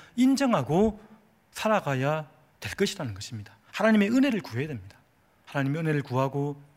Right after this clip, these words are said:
하나님 나라를 구하고 잘 경청하고.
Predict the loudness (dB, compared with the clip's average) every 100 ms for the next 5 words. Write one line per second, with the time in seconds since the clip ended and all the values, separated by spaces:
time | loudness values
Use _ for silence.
0 | _ _ _ _ -16 -2 0 2 2 0
1 | -2 -6 -6 -8 -8 -8 -14 _ _ _
2 | _ _ _ _ _ _ _ _ _ _
3 | -16 -6 -2 -2 -2 -4 -2 -4 -6